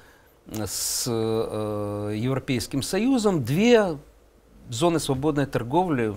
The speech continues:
вполне мирно могли ужиться. Так, но, э, Россия, когда действительно на горизонте замаячил вот призрак того, что будет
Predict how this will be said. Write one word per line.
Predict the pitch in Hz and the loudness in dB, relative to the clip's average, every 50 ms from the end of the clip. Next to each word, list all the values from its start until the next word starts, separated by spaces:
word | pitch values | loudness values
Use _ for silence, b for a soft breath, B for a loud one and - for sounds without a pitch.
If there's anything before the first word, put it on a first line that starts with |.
| - - - | -6 -14 -20
вполне | - - - 123 135 147 156 147 | -6 -2 0 2 2 4 2 2
мирно | 131 143 147 135 127 127 | 4 4 2 2 2 0
могли | 120 110 107 104 117 120 123 | -2 -4 -4 -2 -2 -2 -2
ужиться. | 117 101 92 92 104 95 - - - 85 - B B B B B B B B B B B _ | -2 -4 -4 -6 -6 -8 -8 -10 -12 -14 -16 B B B B B B B B B B B _
Так, | 147 151 160 156 - 131 | 0 0 0 0 0 -2
но, | 127 127 139 143 143 139 135 135 131 - - - 117 113 113 117 113 113 113 113 113 113 117 117 | -2 0 2 4 4 4 4 2 2 0 -2 -2 -2 -2 0 0 -2 -2 -2 -2 -2 -2 -2 -2
э, | 117 | -2
Россия, | 131 143 - - 190 170 - | -2 -2 -2 -2 -2 -2 -2
когда | - 117 127 120 | -2 -2 -4 -4
действительно | 113 117 - - 127 - 127 120 | -4 -4 -6 -6 -6 -4 -4 -4
на | 117 117 | -2 -4
горизонте | 113 117 127 120 113 107 123 127 113 101 - - | -4 -4 -4 -4 -4 -4 -4 -4 -4 -4 -6 -8
замаячил | 107 107 113 113 113 117 113 104 - - 120 | -6 -6 -6 -4 -4 -4 -4 -6 -6 -6 -8
вот | 107 104 - | -8 -8 -10
призрак | - - 120 104 104 113 95 - | -10 -8 -8 -6 -6 -6 -8 -8
того, | - 117 107 101 98 | -8 -8 -8 -8 -8
что | - - - 104 | -10 -10 -10 -10
будет | 92 104 107 107 107 98 | -8 -8 -6 -8 -8 -10